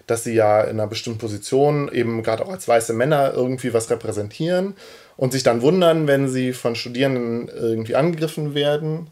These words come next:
so. Und dass das Ganze halt in so einem Kontext steht, in so einem Kontext, der eben im Feuilleton dann ausgef-, ausgefochten wird, wo es dann vor allen Dingen dann aber gegen die Studierenden geht, beziehungsweise wo das Feuilleton dann auf Seite der Professoren steht.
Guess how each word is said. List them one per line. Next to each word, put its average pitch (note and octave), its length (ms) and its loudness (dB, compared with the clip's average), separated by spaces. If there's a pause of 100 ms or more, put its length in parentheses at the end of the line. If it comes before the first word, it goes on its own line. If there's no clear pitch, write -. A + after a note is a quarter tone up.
so. D3 460 -2 (560)
Und B2+ 380 4
dass C3 100 6
das C3 160 2
Ganze C3 340 2
halt B2+ 160 4
in B2+ 160 -2
so A#2 80 -2
einem A#2 320 -4
Kontext C#3+ 540 -2
steht, B2+ 240 0
in B2 200 -4
so A2+ 100 0
einem G#2+ 340 -6 (360)
Kontext, - 680 -2 (320)
der A2+ 240 6
eben A2+ 200 0
im A2+ 140 -2
Feuilleton A#2+ 420 0
dann C#3 140 4
ausgef-, B2 540 0
ausgefochten A2+ 800 -6
wird, A2 300 -6 (520)
wo A2+ 160 2
es B2+ 160 -2
dann A#2 400 0
vor - 200 -2
allen B2 240 6
Dingen B2+ 160 4
dann A2+ 120 4
aber A2+ 140 4
gegen G#2+ 200 -4
die G#2 60 -4
Studierenden F#2+ 560 -8
geht, F#2+ 160 -10
beziehungsweise A2+ 800 -2 (1120)
wo B2 260 -4
das A#2+ 180 2
Feuilleton A#2+ 400 2
dann A#2 120 2
auf - 120 -8
Seite G2+ 240 -2
der A2 80 -4
Professoren - 580 -14
steht. - 480 -18